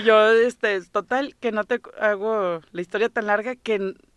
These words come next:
yo vi el teléfono, llamadas, llamadas, llamadas,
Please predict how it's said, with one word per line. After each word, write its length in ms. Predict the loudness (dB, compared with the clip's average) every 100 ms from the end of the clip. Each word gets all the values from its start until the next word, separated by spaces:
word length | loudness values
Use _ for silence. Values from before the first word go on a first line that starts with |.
| _
yo 240 | -4 0 0
vi 140 | 0
el 180 | -2 -2
teléfono, 720 | -4 -2 -2 -4 -4 -6 -6
llamadas, 800 | -8 -4 -4 -2 -2 -2 -4 -8
llamadas, 440 | -8 -6 -4 -6 -6
llamadas, 540 | -8 -6 -6 -8